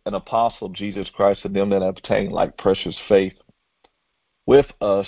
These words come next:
through the righteousness of God and of our Savior Jesus Christ." This is a character portion of Scripture. "Grace and peace be multiplied unto you through the knowledge of God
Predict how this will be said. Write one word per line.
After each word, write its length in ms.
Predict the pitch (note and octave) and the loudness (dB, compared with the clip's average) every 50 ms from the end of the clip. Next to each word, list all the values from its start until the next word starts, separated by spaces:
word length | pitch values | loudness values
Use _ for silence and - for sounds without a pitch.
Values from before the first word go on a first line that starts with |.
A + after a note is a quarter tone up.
| - - _ | -8 -12 _
through 140 | A2 G#2+ | -8 -8
the 120 | G2+ G2 F#2 | -6 -6 -8
righteousness 720 | F#2 F#2+ G#2 G#2+ A2+ A#2 - - G2 - - G#2+ F#2+ - | -2 2 2 2 2 2 -2 -8 -14 -14 -16 -16 -14 -12
of 140 | G#2 F#2+ - | -14 -12 -2
God 320 | - G#2 G#2 G#2 G2+ G2+ | 0 2 4 4 2 0
and 120 | G#2 - - | -4 -8 -12
of 160 | G2+ G2+ G2+ | -12 -10 -10
our 140 | G2+ G2 G#2 | -10 -10 -10
Savior 400 | - - C3 B2+ A#2+ F#2+ F#2 F2+ | -8 -6 -4 -2 -2 -2 -4 -6
Jesus 380 | E2+ - F#2+ F2 - E2 - | -6 -6 -8 -8 -8 -10 -10
Christ." 420 | - - - - - F#2 E2 - - _ | -4 -2 0 0 0 -2 -4 -8 -12 _
This 220 | - G2+ G2 - - | -8 -8 -6 -6 -8
is 100 | G#2 F#2+ | -6 -6
a 80 | G2+ | -6
character 500 | - - - - B2 A2 G2+ - - F#2+ | -8 -6 -2 0 2 2 2 0 -4 -10
portion 540 | - - - - A2+ G#2 F#2 - - G#2 - | -14 -8 -2 0 0 0 0 -2 -8 -12 -14
of 80 | - - | -14 -14
Scripture. 480 | - - - A2+ - - - - - _ _ _ _ _ _ _ _ _ _ _ _ _ _ _ - | -10 -6 -4 -4 -4 -6 -10 -14 -16 _ _ _ _ _ _ _ _ _ _ _ _ _ _ _ 2
"Grace 320 | - C3 C#3 D3 C3+ - | 6 6 6 6 6 2
and 160 | - A#2 A2+ - | -6 -12 -12 -12
peace 260 | - D3+ C#3+ B2+ - | -10 -10 -10 -10 -10
be 120 | - A2 | -10 -8
multiplied 680 | G#2+ G#2+ A#2+ C3 B2+ - A2+ G2 - G#2+ G2 G2 G2 G2+ | -4 -4 -4 -4 -4 -6 -10 -8 -4 -2 -2 -2 -2 -4
unto 140 | G#2 G2 - | -6 -10 -12
you 140 | F#2+ F#2+ F#2+ - | -14 -14 -16 -8
through 180 | - C#3 D3+ D#3 | -2 0 2 2
the 100 | B2+ B2 | 0 -2
knowledge 380 | A#2 A2 G#2+ G#2+ G#2+ G2+ G2 F#2+ | -2 -2 -2 -2 -4 -6 -10 -14
of 100 | F#2+ - | -12 -8
God 360 | - F#2 G2 G2+ G#2 G#2+ | -6 -6 -6 -6 -6 -8